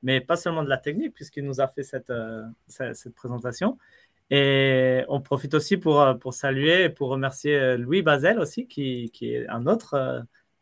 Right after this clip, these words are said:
nouveau dans notre équipe. De, de bénévoles militants qui, qui plus se concentrent sur la communication. Donc, en général, quand vous voyez un post, ça vient de lui, mais pas que forcément, hein.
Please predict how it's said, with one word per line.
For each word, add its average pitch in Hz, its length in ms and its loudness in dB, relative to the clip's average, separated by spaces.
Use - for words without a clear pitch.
nouveau 175 680 2
dans 147 180 2
notre 147 260 -2
équipe. 185 300 -4
De, 123 680 0
de 127 80 0
bénévoles 139 580 2
militants 135 600 0
qui, 131 640 0
qui - 160 -14
plus - 380 -4
se - 100 0
concentrent 151 580 -2
sur 185 260 0
la 160 100 6
communication. 135 720 -2
Donc, 123 180 -8
en 123 120 -4
général, 143 580 0
quand 127 120 -4
vous 113 120 -4
voyez 123 300 0
un 120 140 -2
post, 151 400 -6
ça - 280 -2
vient 127 280 -2
de 120 100 -6
lui, 202 240 -2
mais 214 160 4
pas 185 160 6
que 165 180 2
forcément, 120 640 -4
hein. 214 100 -6